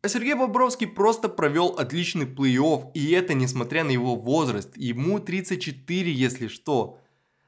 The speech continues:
Да, не выиграл Кубок Стэнли, но ничего, в запасе точно есть еще пару лет карьеры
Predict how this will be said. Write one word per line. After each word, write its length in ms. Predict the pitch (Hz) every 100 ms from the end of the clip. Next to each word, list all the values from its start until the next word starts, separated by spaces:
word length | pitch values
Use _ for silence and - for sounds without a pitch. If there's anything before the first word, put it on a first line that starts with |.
| -
Да, 200 | 170 233
не 120 | 196
выиграл 320 | 175 190 175
Кубок 300 | 131 175 147
Стэнли, 400 | - - 190 165
но 160 | 139 147
ничего, 560 | 151 131 131 123 165 147
в 60 |
запасе 680 | - - - 170 180 - - _
точно 480 | - 131 180 185 135
есть 400 | 107 120 165 180
еще 240 | 127 -
пару 440 | - - 143 175 139
лет 260 | 117 143
карьеры 600 | - - 117 139 135 135